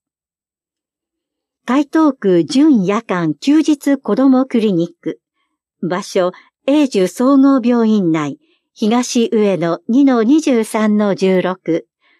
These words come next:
一階救急外来受付にお越しください。電話、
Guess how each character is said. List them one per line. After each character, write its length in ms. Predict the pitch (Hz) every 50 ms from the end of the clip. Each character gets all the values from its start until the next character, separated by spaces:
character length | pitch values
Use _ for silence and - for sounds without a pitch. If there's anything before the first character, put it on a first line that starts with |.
| _ _ _ _ _ _ _
一 200 | - 233 220 - _ -
階 260 | - 311 302 277 247
救 240 | - - 302 339 339
急 260 | 339 - 339 339 330
外 240 | 339 330 330 320 285 226
来 240 | 208 190 175 175 -
受 240 | 208 190 - 285 285
付 260 | - - - 277 269
に 160 | 285 294 - -
お 60 | 196
越 220 | 180 - 180 175 -
し 40 | -
く 80 | 175
だ 140 | 160 165 170
さ 180 | - - 160 151
い。 80 | 151 _ _ _ _ _ _ _ _ _ _ _ _ _ _ _ -
電 320 | 151 190 190 196 180 170
話、 180 | 175 180 170